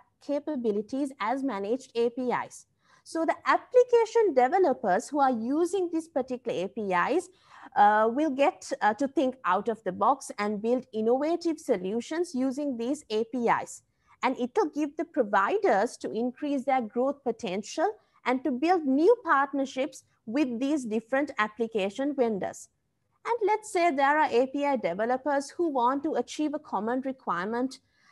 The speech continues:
And if there is an A P I that is already exposed to do it, they could simply reuse the same A P I to get their job done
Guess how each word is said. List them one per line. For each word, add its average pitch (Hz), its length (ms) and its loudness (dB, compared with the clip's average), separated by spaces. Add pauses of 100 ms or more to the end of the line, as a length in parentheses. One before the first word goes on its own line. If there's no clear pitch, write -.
(240)
And 330 280 0
if 339 160 -4
there 370 260 6
is 370 160 2
an 370 120 2
A 269 160 2
P 285 240 0
I 254 200 8
that 277 160 0
is 285 220 -4
already 247 440 2
exposed 226 540 0
to 277 80 -6
do 269 200 -2
it, 233 300 -2 (380)
they 262 200 6
could 359 260 -4
simply 381 560 2
reuse 330 540 2
the 330 100 -4
same 247 340 0
A 233 160 0
P 254 180 -2
I 208 180 0
to 262 120 -6
get 233 260 -2
their 247 160 2
job 247 340 0
done 196 320 -4